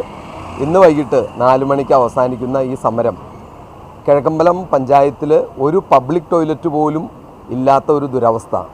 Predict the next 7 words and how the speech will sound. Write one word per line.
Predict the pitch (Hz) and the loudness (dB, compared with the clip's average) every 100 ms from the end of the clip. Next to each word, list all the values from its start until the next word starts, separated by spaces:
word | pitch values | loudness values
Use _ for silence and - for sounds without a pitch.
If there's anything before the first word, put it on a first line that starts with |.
| - - - - - | -20 -20 -20 -18 -10
ഉണ്ടായിരുന്ന | 131 147 156 165 196 170 | 2 6 8 6 2 0
പബ്ലിക് | 139 156 - | 0 -4 0
ടോയ്ലറ്റ് | 151 147 143 165 202 - | 2 2 -2 -2 -2 -2
ട്വൻ്റി | 127 131 139 | -4 -4 -4
ട്വൻ്റി | 139 135 170 131 | -4 -2 -2 0
പല | 123 170 - - - - - 123 | 2 0 -2 -14 -20 -20 -10 0
മുടന്തൻ | 139 151 185 | 2 4 4